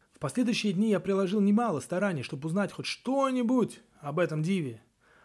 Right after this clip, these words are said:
Ашуров, немного смущаясь, попросил никогда не спрашивать его об этом. Дескать, он все забыл за ночь.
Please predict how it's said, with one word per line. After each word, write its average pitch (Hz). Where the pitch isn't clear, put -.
Ашуров, -
немного 151
смущаясь, 226
попросил 214
никогда 151
не 180
спрашивать 175
его 175
об 180
этом. 160
Дескать, 170
он 160
все -
забыл 185
за 131
ночь. 101